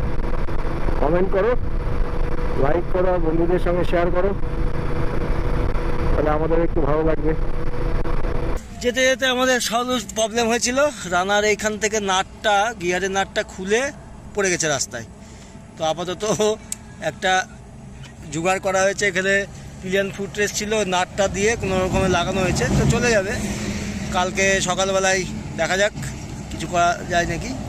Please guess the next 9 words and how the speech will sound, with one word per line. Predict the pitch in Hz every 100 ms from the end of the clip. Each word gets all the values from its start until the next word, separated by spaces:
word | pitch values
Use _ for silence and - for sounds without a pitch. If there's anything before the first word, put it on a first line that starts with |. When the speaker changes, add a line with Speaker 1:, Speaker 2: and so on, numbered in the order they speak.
| - - - - - - - -
Speaker 2:
কদিনে | 165 175 220 220 208
এত | - - -
বাইক | 180 196 220 - - - - - -
খোলা | 196 202 214
পাড়া | 208 208
হয়েছে | 208 208 196 185 175 170
এক্সারসাইজের | 170 180 196 190 175
জন্য, | 170 160 208 - - - -
মোটামুটি | 156 170